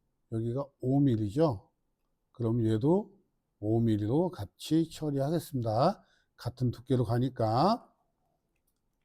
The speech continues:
트림 T, T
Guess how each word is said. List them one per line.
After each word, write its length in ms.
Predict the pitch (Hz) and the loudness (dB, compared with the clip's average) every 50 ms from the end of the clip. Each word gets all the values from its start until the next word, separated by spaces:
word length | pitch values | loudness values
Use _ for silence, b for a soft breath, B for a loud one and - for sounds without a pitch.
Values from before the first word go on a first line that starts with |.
| _ _ - | _ _ -6
트림 600 | - 180 165 170 170 170 180 185 190 185 185 190 185 - _ _ | 0 2 6 8 8 10 8 8 6 4 0 -2 -8 -14 _ _
T, 540 | - - 185 175 175 180 185 190 202 202 196 - - _ _ _ _ _ _ _ _ _ _ _ _ _ _ _ _ _ _ _ _ _ _ _ _ _ _ _ _ _ _ _ _ _ _ _ _ _ - | -6 0 2 4 4 6 6 4 2 0 -4 -16 -20 _ _ _ _ _ _ _ _ _ _ _ _ _ _ _ _ _ _ _ _ _ _ _ _ _ _ _ _ _ _ _ _ _ _ _ _ _ -6
T 500 | - 165 170 175 185 185 185 190 190 | 2 4 4 6 6 4 0 0 -4